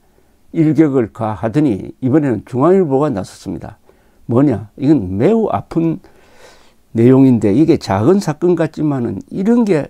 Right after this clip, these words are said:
민심을 바꿉니다. 단독 추미애 아들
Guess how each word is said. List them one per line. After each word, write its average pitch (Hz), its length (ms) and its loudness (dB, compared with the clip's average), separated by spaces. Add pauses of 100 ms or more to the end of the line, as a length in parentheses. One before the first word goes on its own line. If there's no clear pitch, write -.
(120)
민심을 117 480 -2 (260)
바꿉니다. 98 640 -6 (800)
단독 135 500 0 (960)
추미애 147 720 2 (300)
아들 113 480 0